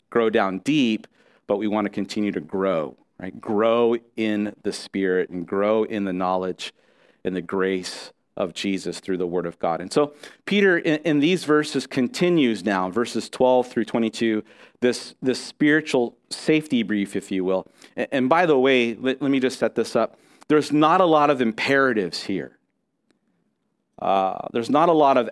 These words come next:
action verbs. He, he isn't necessarily directing us, his audience, to do something just yet.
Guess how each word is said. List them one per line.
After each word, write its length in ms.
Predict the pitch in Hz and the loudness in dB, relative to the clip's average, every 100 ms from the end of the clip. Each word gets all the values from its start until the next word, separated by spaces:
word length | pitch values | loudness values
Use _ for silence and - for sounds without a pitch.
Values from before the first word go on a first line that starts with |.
| - | 2
action 540 | 123 - - 123 101 | 0 0 -4 -2 0
verbs. 380 | 95 87 78 - | 0 -2 -4 -2
He, 180 | 139 127 | -2 0
he 120 | 160 | 0
isn't 280 | 175 202 160 | 2 0 0
necessarily 1000 | 139 156 165 156 139 - 147 139 135 | 2 2 0 -6 -4 0 2 4 0
directing 1040 | 113 117 107 101 147 165 - 147 135 135 131 _ _ _ _ | 0 -2 0 2 2 2 0 0 2 0 -4 _ _ _ _
us, 460 | - 156 165 - - _ _ _ - | 2 2 2 -6 -18 _ _ _ -4
his 260 | 131 135 - | 0 0 2
audience, 760 | 139 151 156 151 139 131 - - _ _ - | 2 4 4 4 2 -2 -10 -18 _ _ -10
to 600 | - 139 127 123 120 110 | -2 2 4 2 0 -4
do 340 | 110 156 220 | -2 2 2
something 580 | 220 175 131 - 120 110 | 2 2 2 0 0 0
just 400 | 104 123 117 - | 2 0 0 -4
yet. 380 | 131 113 92 | 0 0 0